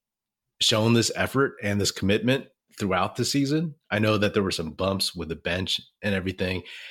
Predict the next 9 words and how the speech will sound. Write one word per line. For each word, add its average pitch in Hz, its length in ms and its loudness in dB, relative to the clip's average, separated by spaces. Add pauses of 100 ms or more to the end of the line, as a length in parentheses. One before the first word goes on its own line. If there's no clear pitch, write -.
(340)
but 95 420 0
even 110 220 2
some 107 160 2
of 104 40 2
these 92 140 0
games 92 640 -2
that 92 520 -2 (360)
they 98 160 -2
lost 90 720 0